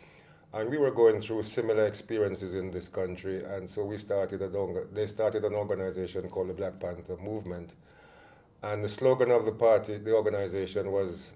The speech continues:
"Black Power, People's Power." And basically, it was involved in campaigning for around issues of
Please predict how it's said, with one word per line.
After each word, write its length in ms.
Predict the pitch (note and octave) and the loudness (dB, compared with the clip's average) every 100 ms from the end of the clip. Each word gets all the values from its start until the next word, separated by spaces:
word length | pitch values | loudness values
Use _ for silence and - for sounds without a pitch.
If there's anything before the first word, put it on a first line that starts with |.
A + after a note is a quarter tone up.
| - | -8
"Black 320 | A2 G#2 - | -2 -2 -2
Power, 260 | - G#2+ G2+ | 2 4 4
People's 500 | F#2+ A#2+ G#2+ F#2+ F2 | 0 -8 -6 -6 -6
Power." 340 | - F2 E2 D#2+ - - - - - - - - - | -4 -4 -4 -10 -20 -20 -20 -20 -20 -20 -20 -20 -16
And 180 | G2 G2 | -10 0
basically, 600 | G#2+ G#2+ G#2+ G#2+ F#2+ F#2+ F#2 - - - - - - - - | 0 0 -2 0 0 0 -4 -16 -20 -20 -20 -20 -20 -20 -14
it 120 | A#2 | -2
was 180 | A2 G2+ | 2 4
involved 500 | G#2+ G2+ A2+ A2 G#2 | 2 6 8 8 4
in 160 | G#2+ G#2 | 0 2
campaigning 720 | A2 G#2 G#2 A2+ A2 A2 G#2+ | 0 0 2 2 4 2 0
for 340 | A2+ A2 G#2+ | 2 4 2
around 420 | G#2+ A2+ A2 A2 | 2 4 4 2
issues 380 | A#2 - A2+ G2+ | -4 -2 0 4
of 480 | G#2 F#2+ - - | 4 2 -6 -18